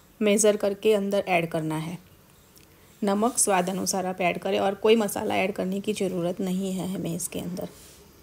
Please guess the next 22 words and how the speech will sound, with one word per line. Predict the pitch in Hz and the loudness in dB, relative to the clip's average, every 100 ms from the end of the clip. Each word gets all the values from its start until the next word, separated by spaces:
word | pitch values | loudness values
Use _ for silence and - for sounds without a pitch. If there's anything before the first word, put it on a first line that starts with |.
| - - - - - - - - - 233 | -20 -20 -20 -20 -20 -20 -20 -20 -8 0
बस | 185 - | 0 2
इसे | 208 | 2
थोड़ा | 233 202 196 | 2 4 4
सा | 196 214 | 2 2
हमें | 208 208 | 0 0
कुक | 214 208 | 0 0
करना | 214 220 | -2 -2
है, | 254 277 | 0 0
स्टर | 247 247 190 | 0 0 -2
कर | 202 | 0
लेना | 208 233 247 | 0 0 0
है | 277 | -2
अच्छे | 277 - 285 | -2 -2 -2
से। | - 196 - - - - - - - | 0 0 -2 -20 -20 -20 -20 -20 -12
उसके | 226 - 208 | -6 -2 -2
बाद | 202 196 | 0 -2
हमें | 185 | -2
अंदर | 180 180 277 - - | -2 -2 -4 -10 -6
पानी | 220 190 180 | 0 2 2
ऐड | 175 170 | 0 -2
करना | 165 170 170 | -4 -6 -6
है। | 190 202 | -6 -8